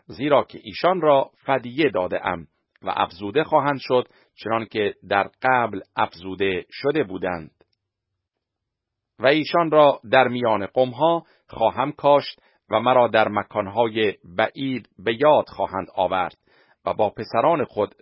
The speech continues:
زیست نموده مراجعت خواهند کرد. و ایشان را از زمین مصر باز خواهم آورد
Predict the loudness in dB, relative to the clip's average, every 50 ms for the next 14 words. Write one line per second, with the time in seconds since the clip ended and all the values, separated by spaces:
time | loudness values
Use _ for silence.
0 | -18 -14 -8 -6 -6 -6 -6 -10 -14 _ -10 -8 -8 -6 -6 -4 -2 0 0 0
1 | 0 0 2 2 2 2 0 -4 -2 0 0 -2 -2 -6 -12 -10 -10 -8 -6 -8
2 | -10 -10 -12 -8 -6 -6 -6 -6 -10 _ _ _ _ _ _ _ _ _ _ _
3 | _ _ _ _ -2 -2 -2 -2 0 0 0 2 4 4 2 4 4 2 0 2
4 | 2 -2 -2 -2 -2 -4 -6 -4 -4 -4 -4 -4 -4 -6 -12 -18 -4 0 4 4
5 | 4 2 0 -2 -6 -6 -4 -4 -8 -4 -2 -2 0 0 0 -2 -2 -4